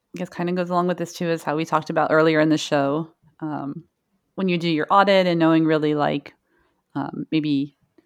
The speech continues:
where you're getting your clients from, if you see you're getting a lot of clients from, um, a cer-, a certain social media platform or, um, some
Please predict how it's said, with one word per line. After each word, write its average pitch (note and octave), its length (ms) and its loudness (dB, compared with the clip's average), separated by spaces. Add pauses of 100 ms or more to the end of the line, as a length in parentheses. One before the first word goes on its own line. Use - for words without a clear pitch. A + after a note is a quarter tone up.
(120)
where D#3+ 100 -2
you're D3+ 100 0
getting D3+ 140 4
your C3+ 100 0
clients C#3 320 0
from, D#3+ 200 4
if C#3+ 120 -2
you C#3+ 80 2
see D3+ 160 -4
you're C#3+ 100 0
getting C3+ 400 -2
a - 40 -6
lot C#3 180 -2
of C3+ 100 -8
clients D3 400 -2
from, C#3+ 420 -4 (180)
um, - 360 -12 (260)
a D#3+ 40 -18
cer-, - 360 -6
a E3 80 -4
certain D#3 340 2
social - 280 -6
media F#3+ 180 0
platform D#3+ 680 -2
or, C#3 480 -4
um, C#3 400 -8
some E3 320 -2